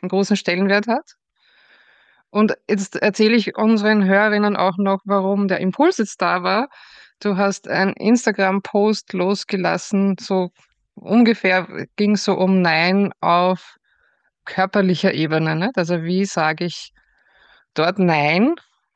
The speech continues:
Und da habe ich gesehen, habe ich gesagt, hey,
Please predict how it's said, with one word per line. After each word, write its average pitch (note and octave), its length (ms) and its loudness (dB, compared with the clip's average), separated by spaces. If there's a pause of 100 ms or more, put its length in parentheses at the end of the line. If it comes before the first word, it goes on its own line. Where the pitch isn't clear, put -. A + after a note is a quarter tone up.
(120)
Und F3+ 160 -4
da F3+ 80 -2
habe F3+ 140 0
ich E3+ 40 -4
gesehen, F#3 380 0
habe F3+ 100 0
ich E3 40 -6
gesagt, - 260 -8 (640)
hey, - 260 -2